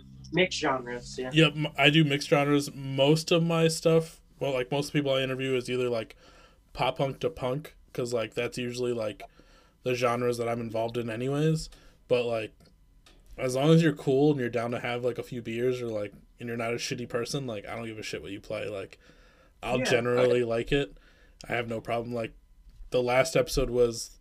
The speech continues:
Speaker 2: a metalcore band or a metal band out of Minneapolis or, like, surrounding area, and, like,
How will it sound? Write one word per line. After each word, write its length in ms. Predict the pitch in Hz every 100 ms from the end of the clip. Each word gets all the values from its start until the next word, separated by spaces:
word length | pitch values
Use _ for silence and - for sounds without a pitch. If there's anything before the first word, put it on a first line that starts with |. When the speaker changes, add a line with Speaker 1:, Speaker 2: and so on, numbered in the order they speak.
| -
Speaker 2:
a 80 |
metalcore 460 | 117 127 127 - 117
band 480 | 117 113 110 110 -
or 120 | 113
a 40 | 113
metal 260 | 120 123
band 360 | 120 110 110 113
out 140 | 110
of 140 | 113 110 -
Minneapolis 840 | 127 120 113 110 - 117 113 - - _ -
or, 200 | 117 113
like, 240 | 110 110 - - _
surrounding 440 | - - 120 117 113
area, 360 | 113 117 117 113 - -
and, 200 | 120 117
like, 320 | 104 107